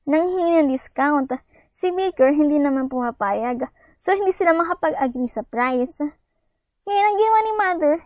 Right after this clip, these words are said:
kinain niya yung cookies. So, sige, kinain niya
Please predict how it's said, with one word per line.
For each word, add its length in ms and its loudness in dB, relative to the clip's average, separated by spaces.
kinain 400 2
niya 160 -2
yung 80 -4
cookies. 720 -2
So, 80 2
sige, 240 2
kinain 320 4
niya 160 6